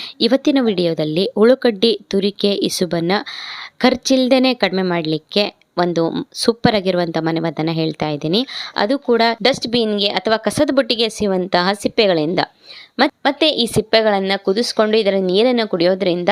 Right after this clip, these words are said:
ಅನೇಕ ಲಾಭಗಳು ನಮ್ಮ ದೇಹಕ್ಕೆ ಆಗತ್ತೆ. ಬನ್ನಿ ಹಾಗಿದ್ರೆ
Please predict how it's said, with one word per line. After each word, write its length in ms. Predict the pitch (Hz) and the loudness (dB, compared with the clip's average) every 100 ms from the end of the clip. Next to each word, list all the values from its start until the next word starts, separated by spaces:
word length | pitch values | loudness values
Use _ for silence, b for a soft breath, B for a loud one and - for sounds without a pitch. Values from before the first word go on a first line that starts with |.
| 220 | 0
ಅನೇಕ 460 | 190 196 226 285 285 | -2 -2 0 0 0
ಲಾಭಗಳು 560 | 226 196 202 202 196 190 | 2 2 2 2 0 0
ನಮ್ಮ 180 | 175 170 | -2 0
ದೇಹಕ್ಕೆ 360 | 160 190 175 - | 0 0 -2 -4
ಆಗತ್ತೆ. 580 | - 160 160 151 - B B B B - | -4 -4 -4 -4 -6 B B B B 0
ಬನ್ನಿ 220 | 240 254 | 2 2
ಹಾಗಿದ್ರೆ 540 | 208 190 190 208 - | 0 0 2 0 0